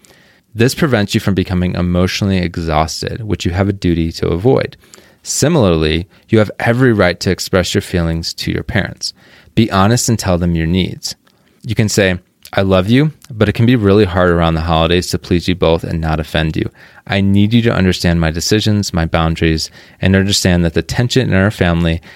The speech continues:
makes it difficult to enjoy the holidays." Set expectations well in advance so nothing comes as a surprise. Tell both parents when you'll see them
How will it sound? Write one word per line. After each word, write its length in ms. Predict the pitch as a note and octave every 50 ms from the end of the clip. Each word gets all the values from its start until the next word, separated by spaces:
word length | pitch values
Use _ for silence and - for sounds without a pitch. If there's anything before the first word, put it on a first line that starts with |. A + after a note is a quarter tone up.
| - _ _ -
makes 300 | F2+ F2+ G2 F#2+ - -
it 60 | -
difficult 480 | - F2+ - F#2+ F2+ - F#2 E2+ -
to 100 | - -
enjoy 400 | F2 E2 D#2+ - - - - E2 -
the 100 | - E2
holidays." 640 | E2 F2+ F2 F2 - - - E2 - - - - - _ _ _ _ _ _ _ -
Set 240 | - - A#2 A2+
expectations 720 | A#2+ C3 - - D3+ B2+ - - G#2+ F#2+ - G2+ F#2 E2+
well 220 | E2+ F#2+ A2 B2 C3+
in 60 | C3
advance 480 | A#2 F#2 E2+ E2+ E2 D#2+ D#2+ E2 E2+ - - -
so 160 | - - G2
nothing 400 | F#2+ F#2+ F#2+ F#2 - G#2 G2 F#2
comes 400 | - - E2+ E2 E2 D#2+ - -
as 220 | - E2 D#2+ -
a 40 | E2
surprise. 680 | - - E2 - - F2 D#2+ - - - - - - _ _ _ _ _ _ _ - _ _ -
Tell 140 | - A2+
both 320 | G2 F#2 G#2+ G#2+ C3 - -
parents 420 | - G#2 F2+ E2+ E2+ E2+ E2+ -
when 240 | F#2+ F#2 F#2 F#2 F#2+
you'll 100 | G#2+ A#2+
see 220 | - - - F2
them 400 | D#2+ D#2+ E2 D#2 D#2+ E2+ F#2+ -